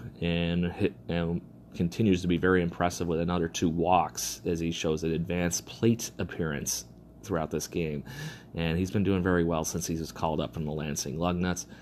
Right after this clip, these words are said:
The other hits went to Joshua Palacios, Logan Warmoth, uh, Riley Adams, and Yeltsin Ganino.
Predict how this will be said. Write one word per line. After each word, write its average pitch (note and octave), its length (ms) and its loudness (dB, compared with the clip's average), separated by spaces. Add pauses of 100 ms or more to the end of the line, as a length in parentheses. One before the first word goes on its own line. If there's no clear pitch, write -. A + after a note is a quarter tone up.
(200)
The F#2+ 80 6
other F#2 140 8
hits F#2+ 280 2
went E2+ 160 0
to D2 80 -4
Joshua D2+ 400 -2
Palacios, A2 920 0 (540)
Logan F2+ 360 8
Warmoth, F#2+ 440 4 (840)
uh, E2 220 0
Riley F#2 400 6
Adams, D#2 800 -2
and D#2+ 320 -2
Yeltsin D#2+ 560 0 (160)
Ganino. E2 680 0